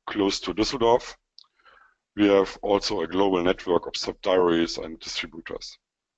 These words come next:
We have customers in nearly all industries.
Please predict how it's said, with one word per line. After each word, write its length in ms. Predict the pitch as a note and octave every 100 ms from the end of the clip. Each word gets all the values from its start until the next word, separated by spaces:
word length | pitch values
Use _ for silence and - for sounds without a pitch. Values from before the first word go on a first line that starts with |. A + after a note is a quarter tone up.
| _ _ _ _ _ _ _ _ _ _ _ _ _ _ _ _ _ _ _ _ _ _ _ _ _ _ _ _ _ - - - _ _ _ _ _ _ _ _ _ _ _ _
We 60 | A3
have 160 | F#3
customers 640 | - C#3 - B2+ A2 G#2+ -
in 140 | F#2+
nearly 180 | G#2 G2
all 300 | C#2+ E2 E2
industries. 760 | D#2+ D2+ - - C2+ - -